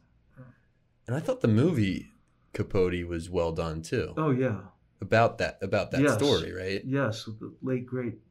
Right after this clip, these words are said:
Speaker 1: Phil Seymour Hoffman.
Speaker 2: He did an, I thought he did an excellent job.
Speaker 1: Very, very fine actor.
Speaker 2: I mean, I don't know enough.
Speaker 1: No,
Speaker 2: I don't
Speaker 1: he's
Speaker 2: know what
Speaker 1: great.
Speaker 2: you know about acting
Speaker 1: I
Speaker 2: and
Speaker 1: thought he was,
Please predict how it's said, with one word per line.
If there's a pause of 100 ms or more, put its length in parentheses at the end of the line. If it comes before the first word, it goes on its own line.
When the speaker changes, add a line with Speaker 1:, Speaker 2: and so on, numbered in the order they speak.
(140)
Speaker 1:
Phil
Seymour
Hoffman.
Speaker 2:
He
did
an,
I
thought
he
did
an
excellent
job. (240)
Speaker 1:
Very,
very
fine
actor. (100)
Speaker 2:
I
mean,
I
don't
know
enough. (160)
Speaker 1:
No,
Speaker 2:
I
don't
Speaker 1:
he's
Speaker 2:
know
what
Speaker 1:
great.
Speaker 2:
you
know
about (460)
acting
Speaker 1:
I
Speaker 2:
and
Speaker 1:
thought
he
was,